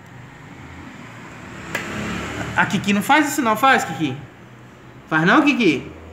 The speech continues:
Então. Então, essa de orelha baixinha aqui vai ficar de castigo. Vai ficar de castigo porque que fez isso, tá?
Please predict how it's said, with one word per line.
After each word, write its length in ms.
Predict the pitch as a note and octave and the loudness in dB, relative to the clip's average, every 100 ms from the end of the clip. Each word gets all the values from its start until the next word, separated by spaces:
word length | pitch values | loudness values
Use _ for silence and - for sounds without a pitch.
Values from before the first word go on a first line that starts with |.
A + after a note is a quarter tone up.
| - - - - - - - - - - - - - - - - - - - - | -20 -20 -20 -20 -20 -20 -20 -20 -20 -20 -20 -20 -20 -20 -20 -20 -20 -20 -20 0
Então. 600 | G3 G#3 F#3+ D3+ C3 - - - - - - - - - - | 0 6 6 6 4 -4 -14 -20 -20 -20 -20 -20 -20 -20 -12
Então, 600 | D3 C#3+ G#3 C#4+ A#3+ D3+ | -10 4 6 8 6 2
essa 420 | F3 F#3 A3 - - - D3+ | -2 2 4 2 -2 -14 0
de 120 | G3 | 4
orelha 280 | F3+ F3+ E3 | 6 8 8
baixinha 480 | D#3 D#3 - E3 | 6 6 0 -4
aqui 280 | D3+ A3 C#4 | -6 2 4
vai 140 | G3 F#3+ | 4 2
ficar 300 | G#3 G#3+ A3 | 2 4 4
de 100 | A3 | 6
castigo. 840 | C4+ C4+ - G#3+ A#3+ A3 D3+ B2+ - - - - | 4 4 2 4 4 4 0 -4 -8 -16 -16 -6
Vai 100 | E3 | 0
ficar 240 | E3+ - G3+ | 0 6 4
de 120 | G3 | 6
castigo 560 | C4 C4 - A3 A3+ G#3 | 2 2 2 0 -2 -2
porque 180 | A3+ | -6
que 80 | A3 | -2
fez 300 | - A#3+ G3 | 4 4 4
isso, 480 | G3 G3+ G3 - - - - - | 2 2 2 -2 -6 -8 -16 2
tá? 580 | F#3 G3 A3+ F4 - - | 8 10 8 6 -2 -16